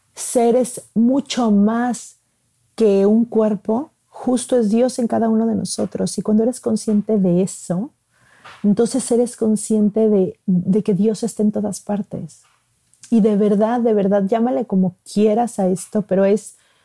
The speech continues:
es tener la conciencia del, de, del Espíritu de Dios en cada,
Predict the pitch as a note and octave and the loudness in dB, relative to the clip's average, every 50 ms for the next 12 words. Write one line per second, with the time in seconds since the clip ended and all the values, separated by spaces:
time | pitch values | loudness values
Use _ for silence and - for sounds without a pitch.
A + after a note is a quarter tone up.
0 | _ _ _ _ - - A3+ A#3 - - - - - _ _ - - - - - | _ _ _ _ -2 0 2 2 0 -2 -6 -18 -20 _ _ -20 -20 -20 -20 -20
1 | _ _ _ _ _ _ _ _ _ - A3+ G#3+ G#3+ A3 A3 A3+ A3+ A3+ A#3+ A#3 | _ _ _ _ _ _ _ _ _ 0 2 4 4 4 4 2 2 2 0 0
2 | A3+ - A3 G#3+ G#3+ G3+ - - A3 G#3 G3+ G3+ - - A3 G3 G3+ G3+ G#3 G#3+ | -2 -2 -2 -2 -2 -4 -2 -2 -2 -2 -2 -2 -2 -2 -2 0 0 2 0 0
3 | - - F3+ G3+ F#3+ F#3 - - - F#3 F3 F#3+ F#3 F3+ F3+ F#3+ F#3+ G3 - _ | 0 -2 -2 0 0 0 -2 -4 -4 -2 -2 0 0 0 0 0 -2 -2 -6 _
4 | _ _ _ _ _ _ _ - A3 E3+ - - - - - A#3+ A#3+ B3 B3 B3 | _ _ _ _ _ _ _ -4 -4 -4 -4 -6 -10 -6 -2 0 0 0 0 0
5 | - A3 F#3+ G#3 F#3+ F#3 F3 G3 G#3+ A#3+ C#4+ C#4+ - - - A3 G3 F#3 - G3 | 0 -2 0 0 2 2 2 2 0 0 -2 -4 -8 -8 -4 -2 -2 -2 -2 -2
6 | G3+ G3+ G3+ G#3 G#3 G#3+ - | -2 -2 -2 -2 -4 -6 -8